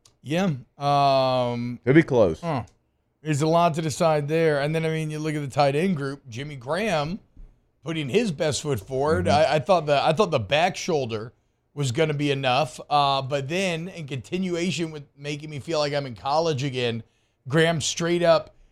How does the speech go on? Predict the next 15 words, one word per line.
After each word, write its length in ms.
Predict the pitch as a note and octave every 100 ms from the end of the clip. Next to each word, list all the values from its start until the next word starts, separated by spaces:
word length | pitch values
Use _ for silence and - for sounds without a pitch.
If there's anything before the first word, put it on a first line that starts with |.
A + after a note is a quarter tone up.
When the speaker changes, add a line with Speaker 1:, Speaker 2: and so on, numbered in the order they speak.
| _
Speaker 1:
hits 260 | - E3 -
the 120 | G3+
basketball 680 | B2 D#3+ E3+ - G3 F#3 G3
box 360 | C3+ G#3 B3+ A3
out. 120 | E3
Did 120 | D#3+
y'all 180 | F3+ A3+
know 100 | A3+
Jimmy 220 | E3+ G3
Graham 220 | G3 F#3
used 120 | F3 -
to 40 |
play 100 | F3+
basketball? 760 | A#2 B2 - - F3+ G3+ A#3
Speaker 2:
<laughs> 60 | -